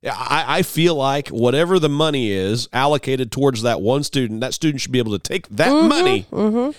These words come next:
Speaker 1: and go to Saint Mary's School or go
Speaker 2: Mm-hmm.
Speaker 1: to, uh, uh, the one that Alden goes to.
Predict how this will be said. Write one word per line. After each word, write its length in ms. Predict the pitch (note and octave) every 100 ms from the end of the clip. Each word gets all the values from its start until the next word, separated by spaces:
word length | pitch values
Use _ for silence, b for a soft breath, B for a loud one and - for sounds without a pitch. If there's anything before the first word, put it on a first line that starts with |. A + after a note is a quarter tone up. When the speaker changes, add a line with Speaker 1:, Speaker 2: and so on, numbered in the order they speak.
| -
Speaker 1:
and 140 | C#3
go 120 | D3
to 80 | B2
Saint 300 | - F3+ F3
Mary's 280 | F3+ D3 A#2
School 360 | - G#2 E2 -
or 140 | B2+
go 200 | A#2 D3
Speaker 2:
Mm-hmm. 340 | - B2+ B2 -
Speaker 1:
to, 120 | -
uh, 340 | A2 G2 F2 D#2+ - _
uh, 280 | A2+ G2 E2
the 140 | E2+
one 200 | A2+ C#3
that 140 | C3 -
Alden 300 | C#3 C3+ G2
goes 220 | F#2 F2+
to. 180 | F2+ D2+